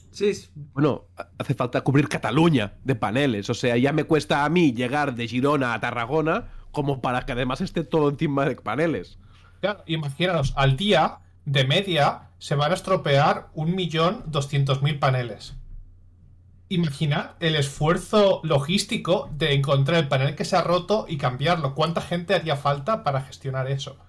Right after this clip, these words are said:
Speaker 1: Y mi pregunta es también a nivel de, como te preguntaba los chips, quería andar un poquito más de, y las, y en, en la, los, la escasez de chips que tenemos influiría, ¿no? También, supongo.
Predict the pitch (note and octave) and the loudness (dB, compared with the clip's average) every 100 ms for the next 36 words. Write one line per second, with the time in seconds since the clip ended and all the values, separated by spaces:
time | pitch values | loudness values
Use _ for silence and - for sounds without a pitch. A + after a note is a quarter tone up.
0 | - - - - - D3 C3+ C3+ C#3 D3 | -20 -20 -20 -20 -10 0 2 2 0 0
1 | F#3 F3+ F#3+ E3+ F3+ E3+ D3+ E3 F3 D#3 | -4 -4 -8 -6 -6 -4 -4 -4 -4 -2
2 | C#3 B2 A#2+ - - C3 C3 C3+ E3+ D#3 | -2 -2 -4 -12 -4 0 2 0 -2 -4
3 | C#3 C3 C3 E3 - C#3+ C3+ C#3 D3 C#3 | -2 -4 -6 -10 -8 -4 -2 -2 -2 -2
4 | B2+ C3 B2 B2 A#2 F3 - C3 A2+ A2+ | -2 -2 -4 -4 -6 -8 -6 -8 -6 -10
5 | C3 - B2+ B2+ B2+ C#3+ - C3 C3 B2+ | -12 -8 -8 -8 -10 -12 -8 -4 0 2
6 | B2+ B2 C3+ - - - - - C3 B2+ | 0 -2 -8 -14 -20 -20 -18 -6 -4 -4
7 | - - C#3 C3 - - - - D3 C3 | -8 -8 -6 -6 -8 -20 -20 -12 -8 -8
8 | - C3 C#3+ C#3 E3 - C#3+ - D3 C#3 | -8 -8 -6 -4 -4 -4 -8 -6 -4 -2
9 | C#3 F#3 G3+ D#3 C3 C3+ A#2 F3 F3 C3+ | -2 -4 -6 -6 -4 -4 -2 -4 -4 -6
10 | E3 B2 - - C3 B2+ F#3+ F#4 | -8 -6 -8 -10 -8 -6 -8 -12